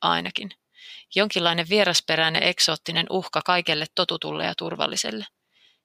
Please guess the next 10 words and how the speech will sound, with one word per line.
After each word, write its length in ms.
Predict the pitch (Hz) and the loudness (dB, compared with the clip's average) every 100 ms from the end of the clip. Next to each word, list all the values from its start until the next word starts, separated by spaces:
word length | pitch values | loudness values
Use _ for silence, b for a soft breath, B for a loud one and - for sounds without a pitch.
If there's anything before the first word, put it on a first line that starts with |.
| - | 0
Jokin, 460 | 202 202 185 175 - _ _ - | 0 2 -2 -4 -8 _ _ -2
joka 240 | 170 175 | 2 4
voi 160 | 165 165 | 4 4
levittää 460 | 170 170 - 180 175 | 4 2 2 0 4
vääränlaisia 720 | 190 165 156 151 - - - | 4 4 2 2 2 2 2
ajatuksia 580 | - 78 - - 87 90 | 2 2 0 -2 0 0
ja 80 | 87 | 0
toimintatapoja 760 | 87 80 80 90 90 - 208 | 0 0 -4 -6 -6 -4 -4
muidenkin 480 | 180 160 - 160 - | -2 -4 -6 -6 -6
elinpiiriin. 760 | - 147 208 - - 185 - | -4 -6 -6 -8 -6 -8 -8